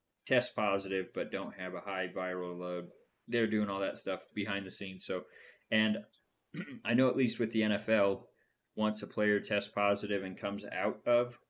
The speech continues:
protocols, they don't test them again for, I think it's thirty days or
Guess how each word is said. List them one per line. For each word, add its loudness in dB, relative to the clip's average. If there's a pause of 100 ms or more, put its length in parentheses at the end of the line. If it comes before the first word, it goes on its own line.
(160)
protocols, 0
they 0
don't -2 (240)
test 0
them -4
again -4
for, -4
I -6
think -6
it's -10 (380)
thirty -2
days -4
or -10